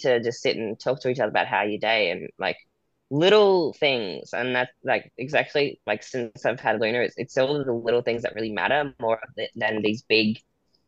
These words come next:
like, events, like taking them on a holiday, uh,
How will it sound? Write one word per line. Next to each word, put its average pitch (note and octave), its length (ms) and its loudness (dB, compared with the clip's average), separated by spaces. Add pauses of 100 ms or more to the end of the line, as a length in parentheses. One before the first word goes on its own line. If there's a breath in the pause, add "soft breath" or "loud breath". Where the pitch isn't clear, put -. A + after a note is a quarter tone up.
(140)
like, - 420 0 (180)
events, B2+ 600 0
like G#2 260 -2 (120)
taking B2+ 340 0
them B2+ 120 0
on B2 180 -2 (340)
a A#2 40 -2
holiday, D3 420 6
uh, C3 200 0